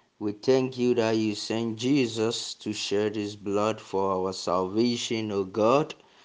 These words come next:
We thank you that the Holy Spirit is in our midst because our gathering and our discussion is in the name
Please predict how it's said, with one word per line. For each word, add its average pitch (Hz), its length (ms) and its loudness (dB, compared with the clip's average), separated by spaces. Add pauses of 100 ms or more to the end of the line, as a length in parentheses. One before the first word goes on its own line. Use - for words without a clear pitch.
(280)
We 110 140 0
thank 135 560 0
you 131 220 4
that 113 260 0
the 110 160 2
Holy 117 380 2
Spirit 113 520 -4
is 101 200 -6
in 98 200 -4
our 95 300 -2
midst 113 480 -4 (100)
because 110 580 -2
our 95 300 -4
gathering 123 800 2 (580)
and 110 240 0
our 92 240 0
discussion 123 1000 -2 (200)
is 101 260 -4
in 95 240 -6
the 90 140 -4
name 95 520 -6